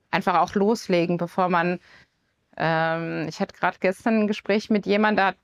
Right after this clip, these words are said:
eine Selbstständige dann irgendwie, „Ja, da muss ich noch an der Webseite und muss ich noch das machen.“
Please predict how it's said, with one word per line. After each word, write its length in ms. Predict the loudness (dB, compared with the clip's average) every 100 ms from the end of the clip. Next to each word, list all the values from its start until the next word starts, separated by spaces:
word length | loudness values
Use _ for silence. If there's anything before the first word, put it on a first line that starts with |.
| -6
eine 420 | -2 0 2 0
Selbstständige 580 | 0 0 0 -2 0 2
dann 140 | 2 2
irgendwie, 400 | 2 2 2 2
„Ja, 180 | 2 2
da 120 | 2
muss 160 | 0
ich 80 | -2
noch 160 | -4 0
an 160 | 2
der 100 | 2
Webseite 560 | 2 0 0 2 4 2
und 80 | 2
muss 220 | 0 -2
ich 80 | -4
noch 140 | -2
das 300 | 0 -2 0
machen.“ 340 | 0 2 0